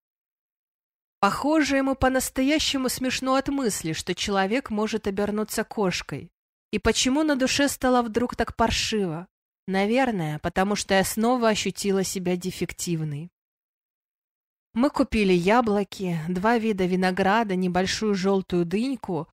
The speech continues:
а потом Сандр настоял на покупке арбуза, да не какого-нибудь, а огромного, весом по десять килограммов. «Зачем он тебе?» — в шоке спросила я, уставившись на этого монстра.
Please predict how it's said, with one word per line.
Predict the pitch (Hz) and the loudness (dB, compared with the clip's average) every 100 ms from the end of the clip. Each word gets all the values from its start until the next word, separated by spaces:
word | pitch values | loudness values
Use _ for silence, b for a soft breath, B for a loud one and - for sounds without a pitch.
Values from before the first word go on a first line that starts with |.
| - B | -16 B
а | 196 | 0
потом | - 240 311 285 | 2 2 2 0
Сандр | - 220 233 208 | 0 0 0 0
настоял | 190 175 - 180 185 196 | 0 -2 -2 0 2 2
на | 180 | 0
покупке | - 160 185 - - | -2 -4 -4 -6 -2
арбуза, | 185 190 185 180 160 139 165 | 0 0 -2 -4 -4 -8 -8
да | 165 196 | -2 0
не | 196 | 2
какого-нибудь, | 175 165 - 262 277 233 190 151 151 - | 0 -4 2 4 4 2 0 -2 -8 -2
а | 208 233 | 2 2
огромного, | 226 262 240 185 160 143 | 4 4 4 2 -4 -6
весом | 151 190 269 - 208 | -2 0 0 -2 -2
по | - 170 | 0 -2
десять | 160 196 - 185 | -2 -6 -6 -8
килограммов. | - 196 220 233 220 170 156 - _ _ _ _ _ _ _ _ _ _ _ _ _ _ _ _ _ _ _ _ _ | -2 0 2 2 2 0 -4 -14 _ _ _ _ _ _ _ _ _ _ _ _ _ _ _ _ _ _ _ _ _
«Зачем | 170 175 247 - - 339 320 | -4 0 2 2 4 4 4
он | 208 | 2
тебе?» — | 185 196 185 170 156 165 _ | -2 -4 -2 -2 -4 -8 _
в | - | -4
шоке | - 214 202 - | 0 2 2 0
спросила | 170 - 175 175 - 175 | -6 -4 -2 -2 -2 0
я, | 170 170 214 262 | 0 2 2 2
уставившись | 214 - 190 202 220 202 - - | 2 -2 2 2 2 -2 -4 -4
на | 175 170 | -2 -2
этого | 185 190 214 | -2 -2 -2
монстра. | 254 262 208 - - 131 | 0 0 -2 -4 -10 -10